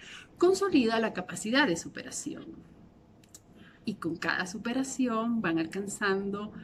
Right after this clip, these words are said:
más satisfacción, bienestar y calidad de vida. Y así, pues, continúan.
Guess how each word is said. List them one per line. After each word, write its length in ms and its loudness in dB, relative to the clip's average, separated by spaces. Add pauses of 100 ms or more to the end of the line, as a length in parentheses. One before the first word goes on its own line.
(260)
más 300 2
satisfacción, 1120 -4
bienestar 880 -2 (340)
y 80 -6
calidad 480 2
de 120 0
vida. 440 -4
Y 120 2
así, 440 4
pues, 420 -2 (540)
continúan. 640 2